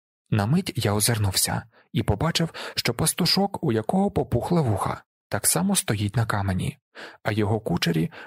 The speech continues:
вибившись з-під чорної хустки, тріпотять на дужому вітрі, що невпинно віє з півдня.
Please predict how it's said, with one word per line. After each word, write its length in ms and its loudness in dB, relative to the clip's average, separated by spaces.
вибившись 640 0
з-під 340 -2
чорної 340 2
хустки, 540 -2
тріпотять 600 0
на 100 4
дужому 380 0
вітрі, 420 -4
що 200 0
невпинно 600 2
віє 260 0
з 80 2
півдня. 480 -2